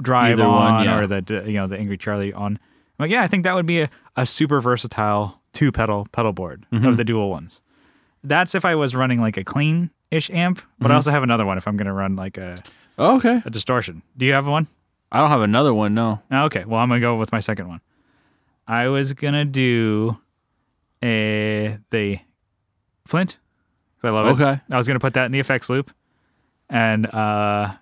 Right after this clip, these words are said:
Speaker 1: so the Strymon Flint, if, like, if I had, like, a high gain amp or whatever, and then put that in the effects loop, and then kinda let the amps drive,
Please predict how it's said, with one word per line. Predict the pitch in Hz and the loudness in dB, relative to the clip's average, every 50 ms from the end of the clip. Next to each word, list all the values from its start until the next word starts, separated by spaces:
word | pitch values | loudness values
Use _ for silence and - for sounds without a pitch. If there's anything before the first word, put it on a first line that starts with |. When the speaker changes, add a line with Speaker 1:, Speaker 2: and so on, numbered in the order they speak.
| _ _ | _ _
Speaker 1:
so | - - 131 120 | -2 0 0 0
the | 117 | 0
Strymon | - - 156 151 156 160 | 0 0 2 2 0 0
Flint, | - 139 131 131 127 - - _ _ _ _ _ _ _ _ _ _ _ _ _ _ _ - 330 | 0 0 0 -2 -2 -4 -10 _ _ _ _ _ _ _ _ _ _ _ _ _ _ _ -14 -8
if, | 170 127 110 - | -6 -6 -6 -6
like, | 147 139 123 120 120 110 | -4 -2 -2 0 -2 -2
if | 110 - | -2 -2
I | 131 | -2
had, | 120 120 120 | -2 -2 -2
like, | 117 107 | -2 -2
a | 117 98 | -2 -2
high | 101 104 104 | -2 -2 -2
gain | 110 110 107 107 110 | -2 -2 -2 -2 -2
amp | 107 107 110 110 110 | -2 -2 -4 -4 -4
or | 117 117 | -4 -4
whatever, | 113 107 113 107 110 113 107 - _ _ _ _ _ _ _ _ - | -4 -2 -2 -2 -2 -4 -4 -8 _ _ _ _ _ _ _ _ -2
and | 123 | -2
then | 113 104 | -2 0
put | - 110 | 0 0
that | 131 123 | -2 -2
in | 113 | 0
the | 123 123 | -2 -2
effects | 117 107 120 113 - - | -2 -2 -2 -4 -4 -2
loop, | 120 113 113 117 117 - - - - | -2 -2 -2 -2 -4 -10 -18 -14 -8
and | 131 120 | -4 -2
then | 110 107 104 | -2 -2 -2
kinda | - 113 110 104 104 98 110 | -2 -4 -4 -4 -4 -4 -4
let | 120 117 104 | -4 -4 -4
the | - 120 120 120 | -4 -6 -4 -2
amps | 113 110 110 107 101 - - | 0 0 0 0 -2 -6 -10
drive, | 110 104 110 110 104 107 110 117 123 117 - | -6 -2 -2 0 0 0 0 0 -2 -4 -6